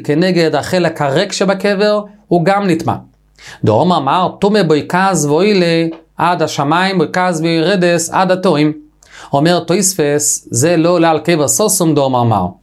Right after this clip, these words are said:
כי בעצם טומא בו יכז מדברים בטומא רצוצו, בטומא שאין פוסח טפח בין המס לכיסוי, ואז באמת היא מטמאת רק כנגד המס, לא כנגד החלק הריק. אלא מביאים, אומר הראש, צריך שיהיה לא כמו שם,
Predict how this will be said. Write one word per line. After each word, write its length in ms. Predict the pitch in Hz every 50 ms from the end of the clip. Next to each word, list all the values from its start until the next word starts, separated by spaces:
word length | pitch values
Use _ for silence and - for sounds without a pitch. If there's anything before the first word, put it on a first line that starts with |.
| _ _ _ - - - _ _
כי 100 | - 135
בעצם 340 | 120 135 156 165 - 170 160
טומא 220 | 160 180 175 180
בו 100 | 151 147
יכז 520 | 143 139 - 165 175 175 165 160 151 - 151
מדברים 600 | 147 139 147 135 135 151 185 175 165 165 165 160 - - - _ _
בטומא 340 | 139 131 120 120 185 185 180
רצוצו, 600 | 175 160 147 135 131 - - 247 214 - - 123 101
בטומא 340 | 107 113 113 147 185 180
שאין 400 | 180 - - 160 190 226 233 226
פוסח 440 | - 185 180 - - 175 160 156 - -
טפח 380 | 196 185 185 - 165 156 135 139
בין 180 | 147 160 156 156
המס 340 | 147 147 165 160 156 -
לכיסוי, 540 | 160 151 - 151 139 - - 143 151 175 202 196 - - - _ - - - _
ואז 280 | 131 131 135 139 165 165 185
באמת 180 | 180 170 165
היא 80 | 170 160
מטמאת 540 | 151 151 151 147 143 143 156 170 180 175 -
רק 440 | 131 127 143 151 170 190 190 190 - - _
כנגד 420 | - 151 135 139 156 156 165 160
המס, 340 | 151 156 180 190 180 - -
לא 60 | 170
כנגד 300 | 170 175 - 175 156 156
החלק 380 | 151 143 - 156 143 139 139 -
הריק. 300 | 131 110 107 92 92 - - _ _ _ _ _ - - - - - -
אלא 140 | 131 135 139
מביאים, 520 | 143 143 135 127 156 180 233 262 240 208
אומר 240 | 190 180 175 170 160
הראש, 380 | 170 160 160 175 180 175 180 -
צריך 240 | 175 180 185 185
שיהיה 260 | - - 185 180 190 190
לא 200 | 185 196 240 247
כמו 200 | - 208 208 180
שם, 260 | - - 139 113 104